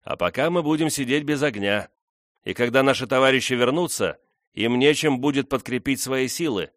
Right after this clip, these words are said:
"Но", — поспешно возразил Герберт, "не может быть,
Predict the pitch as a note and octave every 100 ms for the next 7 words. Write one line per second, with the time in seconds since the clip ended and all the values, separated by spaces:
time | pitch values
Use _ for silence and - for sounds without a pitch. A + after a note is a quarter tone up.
0 | _ _ _ _ _ _ _ _ G2 G#2+
1 | A#2+ B2 A#2+ G#2 _ _ _ - G2+ -
2 | A#2 G#2+ A2+ A2 A2 A2+ G#2+ G#2+ A2 G#2
3 | G#2+ G2+ - _ _ _ - A2 C3+ D3+
4 | D3 C3+ D#3+ C#3+ -